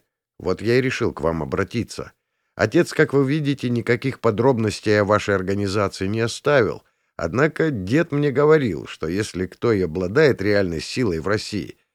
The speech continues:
то это вы. Не вы конкретно, но ваша структура». «И что, по-твоему, это за структура?» «Партконтроль», — ответил я, пожав плечами. Старик тихонько крякнул.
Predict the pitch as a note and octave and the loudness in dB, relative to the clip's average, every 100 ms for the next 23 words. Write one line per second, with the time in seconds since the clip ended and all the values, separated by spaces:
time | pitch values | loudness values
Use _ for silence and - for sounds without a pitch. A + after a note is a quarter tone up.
0 | _ - B2 B2 C#3+ C#3 G2 D#2+ C#3 D3+ | _ 0 0 4 4 4 2 0 2 2
1 | D2+ - _ _ _ _ - F#2+ D3+ G3 | 0 -6 _ _ _ _ -4 4 4 4
2 | A2+ E2 C#2 C2 C2 C2 E2+ G#2+ G#2 F#2+ | 2 0 -4 -4 -6 -4 2 2 2 -2
3 | - C#3 - F3 C#3+ F2 C2+ _ _ _ | -2 -2 2 4 6 4 0 _ _ _
4 | _ _ - G2+ A#2+ F#2+ - - F3+ F#3+ | _ _ -6 -2 -2 -2 -6 0 2 2
5 | F#3 F3 C3+ D#3 E3+ E3 E3 D#3 - D3 | 0 0 4 6 6 4 4 4 4 4
6 | B2 D3 - - C#3+ A2+ - C3 C#3 D3 | 4 2 0 0 0 -2 0 2 4 4
7 | E3 F3 F#3 - _ _ _ _ _ _ | 4 4 0 -6 _ _ _ _ _ _
8 | _ _ F2 E2+ - D3+ D3 G2 F2+ - | _ _ -2 0 0 0 2 0 0 -2
9 | - D#2 E2 E2+ E2 E2+ E2+ E2 - D#2+ | -6 -8 -4 -2 -2 0 0 0 -2 2
10 | F2 - F#2 F2 - E2 C2 - _ _ | 0 0 -4 -2 0 -2 -4 -14 _ _
11 | _ _ _ - D#2+ B2 A#2 - F2+ G#2 | _ _ _ -6 0 0 0 -6 -2 2
12 | G#2+ F#2 F#2 - D2 D2+ C#2 C#2+ C#2 | 2 0 -6 -4 -2 -2 -4 -12 -14